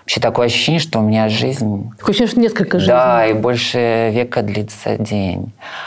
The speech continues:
Speaker 1: Настолько я не задумываюсь, это важный момент, о каких-то деталях более специфических моей природы,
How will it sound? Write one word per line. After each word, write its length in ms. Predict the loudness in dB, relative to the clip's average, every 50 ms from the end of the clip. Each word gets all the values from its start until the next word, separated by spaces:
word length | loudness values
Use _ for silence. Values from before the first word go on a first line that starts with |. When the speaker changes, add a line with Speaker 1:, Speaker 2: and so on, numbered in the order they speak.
| -14 -16 -8 -2
Speaker 1:
Настолько 640 | 0 0 0 0 -2 -2 -2 0 0 0 0 0 0
я 100 | 2 2
не 140 | 2 2 2
задумываюсь, 1040 | 2 2 2 0 2 2 2 2 2 2 2 2 0 0 0 0 0 -2 -4 -6 -6
это 240 | -6 -4 -2 -2 0
важный 480 | 0 2 2 2 2 0 0 0 0 0
момент, 540 | 0 0 0 0 0 0 0 0 -2 -4 -6 -6 -6 -6 -6 -4 -4
о 80 | -2
каких-то 960 | 0 0 0 0 0 -2 -2 -2 -2 -2 -2 0 2 2 4 2 2 0 -4 -10 -18 -20 _ _ _ _ _ _ _ _ _ _ -4
деталях 920 | -2 0 0 0 0 0 0 2 2 4 4 4 2 2 0 -2 -4 -4 -4
более 380 | -2 0 2 2 4 2 2 0
специфических 880 | -2 -4 -6 -6 -4 -4 -2 -2 -2 -2 -2 -4 -4 -4 -4 -2 0
моей 480 | 0 2 2 2 2 2 0 0 0 0
природы, 720 | -2 -2 0 0 2 2 2 2 2 2 0 0 -2 -6